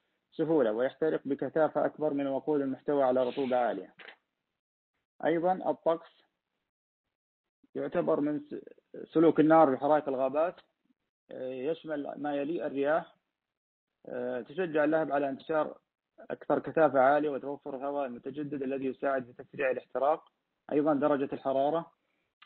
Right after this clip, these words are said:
أيضا مؤثرات الرياح التي ترتبط بشدة بالرطوبة النسبية تؤثر بشكل أساسي على الوقود نتيجة للتجفيف طويل الأجل. أيضا الرطوبة النسبية تؤثر بشكل ملحوظ على الوقود المتساقط والذي يحصل على رطوبة من الهواء. أيضا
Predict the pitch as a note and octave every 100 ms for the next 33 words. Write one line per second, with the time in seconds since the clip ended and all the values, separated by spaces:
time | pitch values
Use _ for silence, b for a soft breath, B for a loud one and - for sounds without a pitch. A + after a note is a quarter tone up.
0 | - C3+ D3 C#3+ C#3+ C#3+ D#3 D#3 D3 C#3+
1 | D#3 C#3 C3+ C#3+ D#3 D3 C3 D#3+ C#3 C3+
2 | C3 C3+ D#3 C#3+ C3 B2+ C#3 D#3 D3+ -
3 | - D#3 - C3+ C3 D#3 - - C3+ -
4 | D3+ D3+ D#3 C#3 C3 B2+ - C#3+ E3+ E3
5 | D3 D3 D#3 C#3 B2+ B2+ B2+ C3+ D3+ -
6 | C3 C#3+ C3+ - C3+ E3+ F#3 _ _ _
7 | _ _ _ _ _ _ _ - - D3+
8 | F3 - D3 D3 E3 D#3+ D3+ D3 - D#3+
9 | F3 E3 D#3 D#3+ - D3+ B2+ F3 D#3 C#3+
10 | C3+ - D#3 C#3 C3+ C3 B2+ D#3+ D3 C#3+
11 | B2 C3 D#3 D3+ D3+ C#3+ C3+ C#3 C#3+ -
12 | C3+ C3+ C3 B2+ D3 C3 B2+ B2+ C#3 D3+
13 | F#3+ - _ - D3+ D3+ D#3